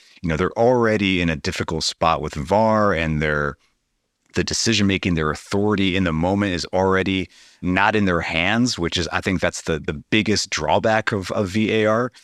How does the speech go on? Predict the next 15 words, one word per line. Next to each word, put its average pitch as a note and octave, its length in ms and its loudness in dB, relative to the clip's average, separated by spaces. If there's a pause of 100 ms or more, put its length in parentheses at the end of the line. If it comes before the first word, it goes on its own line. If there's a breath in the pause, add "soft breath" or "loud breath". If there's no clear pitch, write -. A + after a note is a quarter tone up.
(340 loud breath)
Uh, E2+ 160 2
but F2 140 -4
now A#2+ 200 4
when A#2+ 120 2
you're F2 140 0 (440)
going G#2+ 240 2
out F2+ 140 4
and E2+ 120 -2
publicly E2+ 560 -2 (100)
making F#2+ 340 0
jokes F2+ 380 -2
that C#2+ 160 -2
threaten F#2 380 0
their D2 160 -2
lives, F#2 680 0